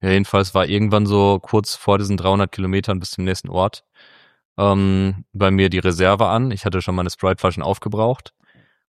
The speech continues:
Und dann zeigte ich der Eskorte vor mir, "Du, Sprit ist leer. Ich müsste jetzt langsamer." Und das haben die aber irgendwie nicht so wahrgenommen, meinten, "Ach, das passt schon, das passt schon." Ja, bis irgendwann das Motorrad liegen geblieben ist.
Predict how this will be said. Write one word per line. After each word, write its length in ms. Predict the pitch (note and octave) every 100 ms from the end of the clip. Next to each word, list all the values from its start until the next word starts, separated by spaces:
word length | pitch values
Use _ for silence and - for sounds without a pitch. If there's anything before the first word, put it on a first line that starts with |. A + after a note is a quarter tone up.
| -
Und 80 |
dann 100 | F#2+
zeigte 320 | F2 G2+ G2 G#2
ich 100 | -
der 140 | G2+
Eskorte 400 | F#2+ - G2+ G2
vor 240 | - G2
mir, 280 | G2+ A2 A2
"Du, 280 | F#2+ G2 F#2 - B2
Sprit 300 | - - F2+
ist 120 | -
leer. 360 | F#2 F#2+ B2+ E3 _ _ _ _ _ _ _
Ich 160 | - G2+
müsste 300 | A2 - A#2
jetzt 180 | A2
langsamer." 680 | A#2+ B2 B2+ B2+ C3 C#3 D3
Und 200 | - G#2+
das 160 | G2+ -
haben 120 | G#2
die 80 | G2+
aber 100 | F#2+
irgendwie 180 | G2 F#2
nicht 120 | F2+
so 140 | E2+ E2
wahrgenommen, 420 | F2+ G#2+ G#2+ G#2+
meinten, 260 | F#2+ F#2+
"Ach, 120 | F2+ -
das 160 | -
passt 340 | - B2 - -
schon, 80 |
das 140 | F#2+ -
passt 300 | G2+ G2 -
schon." 180 | G2+ A2 _ _ - _
Ja, 100 | -
bis 200 | F2 F#2
irgendwann 240 | F#2+ G2 G2
das 120 | F#2+
Motorrad 300 | G2 G2 G2+
liegen 160 | A2 G2
geblieben 320 | D#2+ E2 E2+
ist. 260 | A2+ -